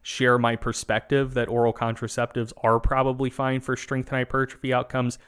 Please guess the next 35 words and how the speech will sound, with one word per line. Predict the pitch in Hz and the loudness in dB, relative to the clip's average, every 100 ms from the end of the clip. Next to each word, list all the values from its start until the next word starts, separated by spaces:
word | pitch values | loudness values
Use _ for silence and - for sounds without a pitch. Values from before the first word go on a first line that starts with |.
| _ _ _ - | _ _ _ 0
Th-, | 170 165 | 0 4
there's | 156 160 | 4 6
a | |
major | 180 247 208 | 4 4 4
drawback | 156 143 135 131 131 | 6 4 6 2 2
in | 123 | 0
the | 117 | 2
literature | 117 113 - 113 | 2 2 0 0
that | 110 | 2
I | 113 | 2
don't | 120 123 117 | 0 0 -2
see | - 117 113 110 107 101 _ _ _ _ - | -6 -4 -2 -2 -4 -8 _ _ _ _ 0
those | 135 135 127 | 4 4 2
people | 143 127 117 | -4 2 2
who | 120 | 4
I | 110 | 2
broadly | 107 110 110 110 104 | 4 2 2 2 -2
agree | 95 107 113 | -4 -4 0
with, | 127 127 - - - - | 2 0 -2 -20 -12 0
uh, | 120 120 120 | 2 2 2
mentioning | 120 127 131 - 127 | 0 -2 -2 -4 -4
very | 123 127 127 | 2 2 4
often, | 120 120 131 120 | 4 2 -2 -4
and | 127 147 | 0 2
that | 196 | 4
is | 180 147 - - | 4 2 -2 -6
the | 131 120 | -8 -4
potential | 123 - 131 123 | -4 -2 -2 -2
for | 113 113 | -2 -4
selection | - 107 104 - 160 143 | -2 -2 -2 -2 0 4
bias. | 143 160 180 - - _ _ _ _ | 4 2 -2 -8 -18 _ _ _ _
So | - 139 123 120 117 113 - _ _ - | 0 4 6 6 6 2 -2 _ _ -2
these | 202 - | 0 2
studies | 175 160 156 131 | 2 4 2 0
are | 127 123 131 131 127 | 2 6 6 6 2